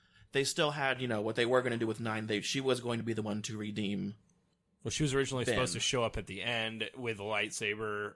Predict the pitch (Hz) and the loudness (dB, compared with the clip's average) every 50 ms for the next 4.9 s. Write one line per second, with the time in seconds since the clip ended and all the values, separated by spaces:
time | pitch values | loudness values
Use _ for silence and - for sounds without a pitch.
0 | - - 113 107 107 107 101 104 104 - - 117 104 101 101 98 95 92 92 - | -10 -8 -6 -4 -2 -2 -2 -2 -6 -4 -2 0 0 2 2 0 0 -2 -6 -10
1 | _ _ _ _ _ - - - 127 117 107 117 113 104 104 107 104 92 - 110 | _ _ _ _ _ -8 -4 0 0 0 2 0 0 0 0 -2 -4 -4 -4 -4
2 | 107 104 101 - - - 135 113 95 80 - - - - - - - - - 113 | -4 -4 -4 -4 -4 -2 0 0 0 0 -2 -4 -10 -10 -10 -10 -8 -4 0 2
3 | 104 104 - - 120 104 98 - - 104 98 95 92 92 90 - - - - 117 | 2 2 4 2 2 2 2 2 0 0 2 4 4 2 2 -2 -6 -6 -2 0
4 | 104 101 - - - - - 117 - 123 127 110 92 92 - - - 151 | 0 0 -2 -4 -10 -14 -14 -10 -4 0 2 2 2 2 0 -2 -4 -2